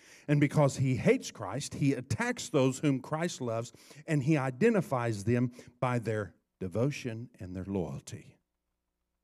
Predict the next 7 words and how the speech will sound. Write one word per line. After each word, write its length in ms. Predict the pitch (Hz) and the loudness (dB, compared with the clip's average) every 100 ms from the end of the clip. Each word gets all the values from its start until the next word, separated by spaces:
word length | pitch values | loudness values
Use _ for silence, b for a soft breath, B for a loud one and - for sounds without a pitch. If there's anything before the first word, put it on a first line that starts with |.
| _ _ _ b b | _ _ _ b b
The 120 | - 92 | -6 0
only 240 | 143 170 | 2 4
way 180 | 170 165 | 4 2
to 140 | 165 | 2
escape 460 | 147 - - 160 - | -2 -2 -6 -6 -6
that 260 | 160 151 139 | -8 -8 -6
battle 400 | 139 101 87 | -6 -4 -8